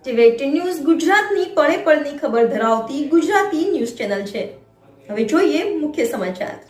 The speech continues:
લીંબડીના વનાળા ગામ તરફ આવેલી માઇનોર કેનાલ જર્જરિત, અંડરગ્રાઉન્ડ પાઇપલાઇન નાખવા ખેડૂતોની માંગ. બિનઉપયોગી કેનાલના કારણે ખેડૂતોના પાકને નુકસાન જતા હાલાકી. ગુજરાતની જીવાદોરી કહેવાતી નર્મદા લીંબડી તાલુકાના વનાળા ગામના ખેડૂતો માટે મુસીબત બની છે. વનાળા ગામની સીમમાંથી પસાર થતી માઇનોર કેનાલ જર્જરિત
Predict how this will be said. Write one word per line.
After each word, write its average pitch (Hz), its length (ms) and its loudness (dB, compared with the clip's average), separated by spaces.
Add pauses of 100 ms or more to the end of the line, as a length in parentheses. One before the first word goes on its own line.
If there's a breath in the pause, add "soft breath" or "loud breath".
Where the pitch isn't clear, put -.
(140)
લીંબડીના 415 480 8
વનાળા 381 280 2
ગામ 339 180 0
તરફ 320 240 2
આવેલી 285 240 0
માઇનોર 262 380 -4
કેનાલ 233 400 -2
જર્જરિત, 233 480 -4
અંડરગ્રાઉન્ડ 208 580 -4
પાઇપલાઇન 339 540 -2
નાખવા 285 460 -4
ખેડૂતોની 214 360 -4
માંગ. 214 260 -6
બિનઉપયોગી 208 580 -6
કેનાલના 190 500 -6
કારણે 240 540 -6
ખેડૂતોના 294 340 -10
પાકને 208 460 -8
નુકસાન 185 460 -10
જતા 214 460 -8
હાલાકી. 185 380 -10 (580 soft breath)
ગુજરાતની 403 720 4
જીવાદોરી 330 560 6
કહેવાતી 285 420 2
નર્મદા 254 380 2
લીંબડી 247 320 0
તાલુકાના 226 480 2
વનાળા 220 300 2
ગામના 208 340 0
ખેડૂતો 208 320 0
માટે 226 440 2
મુસીબત 349 560 0
બની 277 220 0
છે. 262 320 0
વનાળા 233 280 2
ગામની 233 300 0
સીમમાંથી 202 460 -4
પસાર 196 320 -2
થતી 202 260 -2
માઇનોર 202 500 0
કેનાલ 214 500 2
જર્જરિત 208 580 2